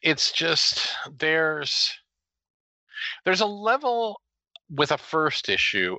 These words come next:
of basic, "Hey, how you doing? Have a seat, have a drink," that kinda has to be there for me.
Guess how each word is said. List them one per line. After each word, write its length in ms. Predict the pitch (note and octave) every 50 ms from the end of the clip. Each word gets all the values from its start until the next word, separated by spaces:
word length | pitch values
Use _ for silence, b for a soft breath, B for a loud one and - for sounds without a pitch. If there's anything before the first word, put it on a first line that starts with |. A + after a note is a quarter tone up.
| - -
of 480 | A2+ A2 A2 A2 A2 G#2+ G#2 G#2 G2+ G#2 _ b b b b b b b b _ _ -
basic, 480 | C#3+ C#3+ C#3+ C#3 - - D3 B2+ -
"Hey, 300 | - - C#3+ C#3+ C#3 C3
how 140 | A#2+ C#3 C3
you 140 | B2+ B2 A#2
doing? 260 | G#2+ B2 B2 A#2+ A2+
Have 200 | G2+ A2+ A#2+ G#2+
a 60 | G#2+ -
seat, 240 | - - A2+ G2+
have 180 | F#2+ A2+ A2 G2
a 40 | G2
drink," 360 | F2+ A2+ A#2 A#2+ G#2+ - - -
that 160 | G#2+ - -
kinda 300 | - - C3 C3+ C3+ C3+
has 320 | A#2 A#2 A2 G#2+ G#2+ - -
to 100 | - G2 E2+ -
be 220 | - A#2+ C3 C3 A2
there 320 | F#2 F#2+ F2+ E2+ E2+ E2
for 180 | - - F#2+ E2+
me. 400 | F2+ F2 E2+ D#2+ D2+ D#2 F#2 G#2+